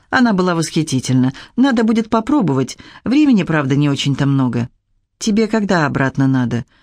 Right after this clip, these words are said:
"Боюсь, завтра днем". Не сказал он тогда ей того, и выяснилось это только за ужином, как ей показалось почти случайно – что на следующий день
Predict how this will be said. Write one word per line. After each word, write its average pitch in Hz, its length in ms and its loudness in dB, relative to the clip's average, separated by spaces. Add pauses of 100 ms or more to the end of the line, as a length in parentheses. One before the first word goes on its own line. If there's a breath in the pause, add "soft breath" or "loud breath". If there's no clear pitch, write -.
(180 soft breath)
"Боюсь, 160 380 2
завтра 196 320 -2
днем". 143 400 0 (500)
Не 175 220 2
сказал 156 480 0
он 139 120 0
тогда 131 300 -2
ей 131 220 2
того, 135 480 -2 (400 loud breath)
и 160 100 4
выяснилось 160 640 0
это 139 120 -2
только 165 300 -2
за 147 220 0
ужином, 131 480 -2 (380 loud breath)
как - 200 -2
ей 151 160 2
показалось 151 560 -2
почти 151 400 -2
случайно – 175 680 -2 (560 soft breath)
что - 180 -2
на 220 120 4
следующий 196 540 0
день 147 320 0